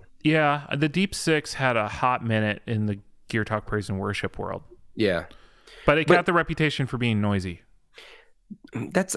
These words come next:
Speaker 2: all compressors. Like, people forget that's what they do. That's like, I, I don't know.
Speaker 1: It's called using a noise gate, guys.
Speaker 2: Exactly. But I
Speaker 1: Put
Speaker 2: think,
Speaker 1: it before
Speaker 2: um,
Speaker 1: your compressor.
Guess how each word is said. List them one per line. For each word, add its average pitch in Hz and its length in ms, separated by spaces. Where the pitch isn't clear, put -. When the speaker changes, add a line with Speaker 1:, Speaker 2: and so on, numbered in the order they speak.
Speaker 2:
all 107 180
compressors. 131 720
Like, 113 160
people 120 240
forget 113 320
that's 117 180
what 117 120
they 101 100
do. 98 460
That's 101 160
like, 95 240
I, 98 80
I 113 60
don't 101 100
know. 82 240
Speaker 1:
It's - 140
called 113 260
using 113 220
a 110 40
noise 95 260
gate, 92 240
guys. 90 280
Speaker 2:
Exactly. 90 600
But 147 120
I - 40
Speaker 1:
Put 147 140
Speaker 2:
think, 143 40
Speaker 1:
it - 80
before 151 480
Speaker 2:
um, 113 40
Speaker 1:
your 110 140
compressor. 101 560